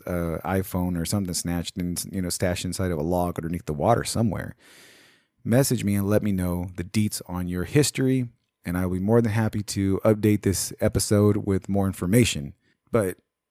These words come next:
by far, as far, as far as creepy goes, Jenny Greenteeth is the,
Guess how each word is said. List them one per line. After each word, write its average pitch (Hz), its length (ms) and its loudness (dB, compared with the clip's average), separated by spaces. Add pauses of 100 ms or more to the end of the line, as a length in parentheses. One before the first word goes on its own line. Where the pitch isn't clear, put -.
by 123 180 6
far, 98 480 2 (420)
as 131 120 -2
far, 175 300 0
as 139 140 2
far - 180 0
as 135 100 2
creepy 143 540 0
goes, 95 440 0
Jenny 117 420 0
Greenteeth 113 540 0
is 95 480 -2
the, 92 160 -6